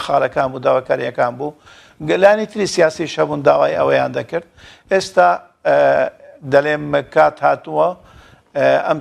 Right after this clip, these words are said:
ساڵە هەڵبژاردن ئەنجام درێت، هەمومان پێکەوە، ئێ، پرۆسێکی دیموکراسی پاک و بێگرت بەڕێوە ببەین و جارێکی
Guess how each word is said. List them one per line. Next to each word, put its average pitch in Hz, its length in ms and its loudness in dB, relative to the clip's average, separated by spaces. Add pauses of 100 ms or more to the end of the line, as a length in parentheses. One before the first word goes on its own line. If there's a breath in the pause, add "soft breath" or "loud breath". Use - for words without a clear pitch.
ساڵە 147 320 2 (220)
هەڵبژاردن 135 600 -2
ئەنجام 143 360 0
درێت، 160 260 -6
هەمومان 151 420 0
پێکەوە، 151 440 -2 (640 soft breath)
ئێ، 131 80 2 (220)
پرۆسێکی 143 540 -4
دیموکراسی 143 520 -2
پاک 143 280 -2
و 143 120 -8
بێگرت 143 340 -2
بەڕێوە 143 360 0
ببەین 151 340 -4 (560 soft breath)
و - 20 -6 (120)
جارێکی 147 380 2